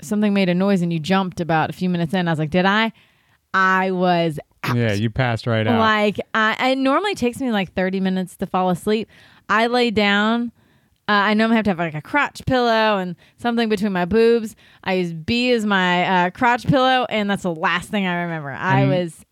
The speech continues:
Speaker 1: out. Like,
Speaker 2: the
Speaker 1: just
Speaker 2: parking lot was, like, really unlevel, so we would have been almost hanging <laughs> upside down like bats to sleep.
Speaker 1: Yeah.
Speaker 2: So I was like, "I don't know if we should put the, uh, levelers out,"
Speaker 1: I was like,
Speaker 2: you
Speaker 1: "Just
Speaker 2: know,
Speaker 1: do it."
Speaker 2: 'cause in a lot of parking lots, it's
Speaker 1: 'Cause we
Speaker 2: kinda
Speaker 1: also have our
Speaker 2: frowned upon.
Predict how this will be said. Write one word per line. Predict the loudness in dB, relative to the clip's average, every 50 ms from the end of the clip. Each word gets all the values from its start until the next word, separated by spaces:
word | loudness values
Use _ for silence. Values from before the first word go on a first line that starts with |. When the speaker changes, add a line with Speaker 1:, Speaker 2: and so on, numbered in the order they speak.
| _ -4
Speaker 1:
out. | -2 -2 -2 -4 -6 -10 _
Like, | -2 0 0
Speaker 2:
the | 0
Speaker 1:
just | 2 2
Speaker 2:
parking | 2 2 2 2 2 2
lot | 2 2 2 2 2
was, | 2 2 2
like, | 0 0 -2 -4 -8 -12 -12 -12 -14 -14 _ _ _ _ -8
really | -2 2 4 6 6 6 4 4
unlevel, | 4 4 4 4 4 4 4 4 4 4 4 2
so | 2 2 2 4
we | 4 4
would | 4 4 4 2
have | 2 2
been | 2 2 4
almost | 4 4 4 2 2 0 0
hanging | 0 2 4 4 4
<laughs> | 4
upside | 2 2 2 0 0 0 0
down | 0 0 2 2 2
like | 2 0 0 -2 -2
bats | -2 0 0 0 -2 -4 -4
to | -6 -6
sleep. | -2 0 2 2 2 0 -2 _ -6
Speaker 1:
Yeah. | -4 -4 -4 -4 -6 -8 -10 -10
Speaker 2:
So | 0 2 2
I |
was | 4 4
like, | 2 2 2
"I | 2 2
don't | 4
know | 4 4
if | 2 2
we | 0 0
should | -2 -2 -2
put | -2 -2 -2 -2
the, | -2 0 0 2 2
uh, | 2 0 0 0 0 -2 -2 -4 -6 -8
levelers | -4 0 0 0 2 2 2 2 2 2 2
out," | 2 2 2 4 4
Speaker 1:
I | 4
was | 2 2
like, | 2
Speaker 2:
you | 0 2
Speaker 1:
"Just | 2 2
Speaker 2:
know, | 2 0
Speaker 1:
do | -2
it." | -6 -8 -12 -14 -10 -4
Speaker 2:
'cause | -2 0 0
in | 2 2
a |
lot | 2 2 2 0
of | 0
parking | 0 0 0 0 0
lots, | 0 0 -2 -2
it's | -2 0
Speaker 1:
'Cause | 2 2
we | 2
Speaker 2:
kinda | 2
Speaker 1:
also | 2 0
have | 0 0
our | 0 -2
Speaker 2:
frowned | 0 0
upon. | 0 0